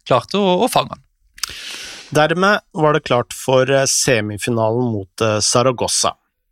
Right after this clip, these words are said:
Speaker 2: Dette var et, eh, nytt sterkt, eh, lag som hadde vunnet cupen i, eh, nitten sekstifire.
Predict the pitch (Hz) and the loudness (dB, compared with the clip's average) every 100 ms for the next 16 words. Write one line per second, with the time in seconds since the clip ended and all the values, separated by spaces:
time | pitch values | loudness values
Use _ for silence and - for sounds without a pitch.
0 | - - - - 160 165 139 131 135 147 | -18 -16 -12 -2 0 2 4 4 2 0
1 | - - 143 - 139 135 156 - - - | -4 0 0 2 0 2 0 -2 -2 0
2 | 135 - _ - 135 135 131 131 131 147 | 0 -2 _ 0 2 4 2 2 4 4
3 | 175 160 143 127 139 135 113 117 - 98 | 0 -2 0 0 0 0 -2 0 -2 -2
4 | - 127 123 - 117 117 117 120 - 160 | -2 -4 -4 -6 -4 -2 0 -2 -4 0
5 | 156 - 104 110 - 110 110 80 | -2 0 -2 0 -2 -2 -2 -2